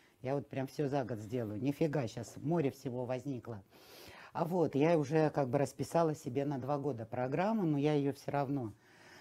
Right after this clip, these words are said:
ах, раскушу, закушу <laughs> и запущу. Вот.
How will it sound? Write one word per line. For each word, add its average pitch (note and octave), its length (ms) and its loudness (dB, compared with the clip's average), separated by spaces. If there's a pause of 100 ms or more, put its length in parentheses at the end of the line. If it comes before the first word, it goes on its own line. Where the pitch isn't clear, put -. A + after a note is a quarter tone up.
(260)
ах, C3+ 240 4 (580)
раскушу, B2 600 -4 (120)
закушу A#2+ 600 -4 (140)
<laughs> - 140 -20
и D3+ 80 -2
запущу. D#3 680 2 (720)
Вот. F#3 520 0